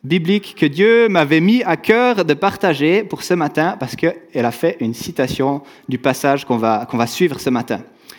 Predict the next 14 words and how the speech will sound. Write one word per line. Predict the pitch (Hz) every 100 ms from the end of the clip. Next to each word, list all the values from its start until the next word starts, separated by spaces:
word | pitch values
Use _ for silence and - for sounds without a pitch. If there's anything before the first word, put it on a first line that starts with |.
| - - _ _ _ _ _
Et | 151
puis, | 151 196 214 220 208
il |
s'agit | 180 220 202 277 - 262
du | 160 214 185
verset, | 170 208 196 185 - -
euh, | 156
du | 156
chapitre | 233 214 208 -
trois | - 208 233 185
de | 156 151
l'Épître | 165 226 214 151
de |
Jacques. | 143 147 104 -